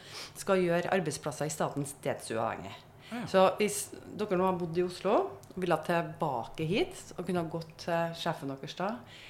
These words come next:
Speaker 1: innenfor en statlig etat eller direktorat, så sa at nå ønsker jeg å ta med familien, eh, tilbake til Vestlandet. Jeg ønsker ikke å bo i en trang leilighet i Oslo. Jeg ønsker å
Speaker 2: Mm.
Speaker 1: ha større tilgang på bolig, andre muligheter med friluftsliv og natur.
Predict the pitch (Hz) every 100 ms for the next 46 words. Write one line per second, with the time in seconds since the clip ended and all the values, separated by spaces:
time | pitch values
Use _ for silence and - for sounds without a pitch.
0 | - - 185 160 160 160 170 170 143 -
1 | 156 156 160 156 156 156 208 254 226 220
2 | 202 202 202 - 156 160 180 151 147 170
3 | 160 143 139 160 - - - - - 170
4 | 160 151 147 147 147 170 131 - 160 165
5 | - 147 165 302 320 226 220 208 208 208
6 | 185 180 170 175 170 175 175 175 147 151
7 | 165 - 269 240 226 - 120 175 170 175
8 | 175 175 - - - - - - - -
9 | 196 165 151 160 156 - 180 160 156 170
10 | 160 180 175 160 160 170 156 165 165 147
11 | 147 156 156 160 143 165 156 156 151 -
12 | 170 190